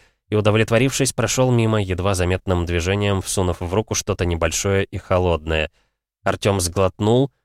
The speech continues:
но ума хватило на то, чтобы спокойно выйти на улицу, пройти несколько переулков и только потом посмотреть на свою добычу.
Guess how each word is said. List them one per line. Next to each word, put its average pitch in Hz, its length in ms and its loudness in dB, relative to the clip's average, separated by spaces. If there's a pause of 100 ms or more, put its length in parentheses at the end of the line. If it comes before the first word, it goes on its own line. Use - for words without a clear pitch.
(200)
но 113 180 4
ума 131 160 4
хватило 123 460 2
на 92 140 2
то, - 100 -2
чтобы 90 280 -2
спокойно 92 500 0
выйти 92 300 -2
на 87 100 2
улицу, 107 420 -2
пройти 90 380 -2
несколько 92 460 -2
переулков 101 640 -2 (320)
и - 60 -10
только 139 260 0
потом 113 380 0
посмотреть 95 580 -2
на 92 80 0
свою 82 320 -2
добычу. 82 580 -4